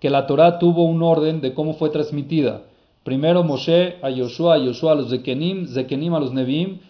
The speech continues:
y los Neviim Mesaru al Anshe Knesset Agdolá. Los Neviim se la entregaron a Anshe Knesset Agdolá, que era un tribunal supremo de justicia de ciento veinte, eh, Jajamim.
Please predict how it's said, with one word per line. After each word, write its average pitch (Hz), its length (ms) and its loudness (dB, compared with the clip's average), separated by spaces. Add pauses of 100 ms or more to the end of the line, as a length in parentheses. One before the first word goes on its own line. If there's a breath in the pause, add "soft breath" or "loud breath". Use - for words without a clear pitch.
(200 loud breath)
y 143 60 -6
los 143 160 0
Neviim 180 400 0
Mesaru 175 440 2
al 170 120 4
Anshe 143 360 0
Knesset 165 340 -4
Agdolá. 151 460 2
Los 120 180 -6
Neviim 151 300 -2
se 180 120 -6
la 185 80 -4
entregaron 160 640 0 (340 soft breath)
a 143 120 0
Anshe 170 260 0
Knesset 170 300 -2
Agdolá, 147 440 4
que 151 120 0
era 151 160 4
un 151 140 -2
tribunal 147 560 -2
supremo 151 400 -4
de 147 40 -2
justicia 160 480 -2
de 139 80 2
ciento 160 640 0 (240 loud breath)
veinte, 151 800 -2 (400)
eh, 120 440 0
Jajamim. 123 580 -4